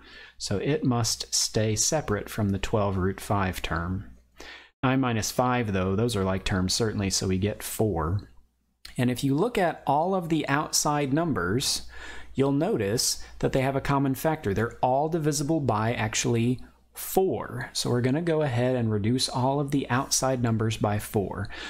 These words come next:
So this will become a nine if reduced by four. This will become a three if reduced by four. And you'll notice this becomes a one if reduced by four.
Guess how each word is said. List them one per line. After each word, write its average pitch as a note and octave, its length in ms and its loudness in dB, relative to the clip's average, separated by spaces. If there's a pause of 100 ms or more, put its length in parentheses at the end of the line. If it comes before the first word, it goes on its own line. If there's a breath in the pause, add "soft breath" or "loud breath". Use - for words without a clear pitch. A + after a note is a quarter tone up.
(140)
So A2 220 2
this C#3 220 2
will F3 80 0
become C3 460 2
a A2 160 0
nine A#2 640 2
if D#3+ 180 -2
reduced E3 380 0
by D#3 160 2
four. F3 540 0 (260 loud breath)
This - 220 0
will C#3+ 80 2
become A#2+ 480 0
a C3 120 0
three B2+ 800 0
if A2+ 180 0
reduced G2+ 380 0
by G2 180 2
four. F#2 520 -2 (340 loud breath)
And B2 160 2
you'll B2+ 120 2
notice C#3+ 400 0
this C#3+ 340 0
becomes A2+ 600 0
a A#2 440 0 (360)
one F#2+ 540 0
if A2 240 -4
reduced - 460 -6
by G#2 180 -4
four. - 680 -10